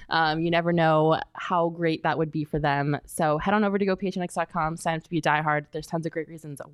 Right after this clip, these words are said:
why. All right, let's talk about some Cardinals, shall we? Because we had some interesting news this week. Um, Adam Schefter, who? Move over, Shefty. We've got a new N A,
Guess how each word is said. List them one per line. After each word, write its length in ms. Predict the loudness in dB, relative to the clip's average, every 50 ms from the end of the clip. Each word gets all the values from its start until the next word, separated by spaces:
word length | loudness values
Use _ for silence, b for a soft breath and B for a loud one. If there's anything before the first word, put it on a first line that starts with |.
| -6 0
why. 400 | 2 4 4 4 2 2 -2 -4 B B B B B B B B B B B B B B B B B B B _ _ _ -4
All 80 | -2 -2
right, 320 | -2 -2 -6 -8 -12 -10 -8 -8 -8 -8 B B B B B B B B B B B B B B B B B -12
let's 200 | -10 -8 -8 -4
talk 260 | -2 -2 -2 -2 -2
about 220 | -2 -2 -2 -2
some 120 | -4 -4 -2
Cardinals, 500 | -2 -4 -4 -4 -6 -8 -8 -10 -12 -14 -10
shall 680 | -8 -6 -4 -4 -4 -2 -2 2 4 4 6 6 4
we? 480 | 4 4 4 4 4 4 4 4 2 2 -2 -8 B B B B B B B
Because 880 | -10 -2 2 4 4 6 4 4 4 4 4 2 0 -2 -4 -8 -12 -12 B B B B B B B B -2
we 100 | 0 2
had 160 | 2 2 2 2
some 140 | 0 0 0
interesting 440 | 2 0 0 0 -2 -2 0 0 2
news 220 | 2 2 0 2
this 260 | 2 0 0 0 -2
week. 280 | 0 2 2 0 0 0 2
Um, 340 | 4 4 6 6 4 2 0 2 2
Adam 300 | 2 4 4 4 4 4
Schefter, 580 | 4 2 2 2 2 2 4 4 6 6 4
who? 680 | 4 4 4 4 6 6 6 6 6 6 4 4 2 0 B B B B B B
Move 480 | 0 2 4 6 6 6 6 6 6 6
over, 400 | 4 4 6 6 4 4 4 2
Shefty. 540 | 2 2 2 2 2 2 2 2 2 4 4
We've 180 | 4 4 4
got 180 | 4 4 4 4
a 80 | 4
new 480 | 4 6 6 6 4 4 4 4 4 2 2 B B B B B -20 B B B _ _ -2
N 120 | 0 2 2
A, 260 | 4 4 2 2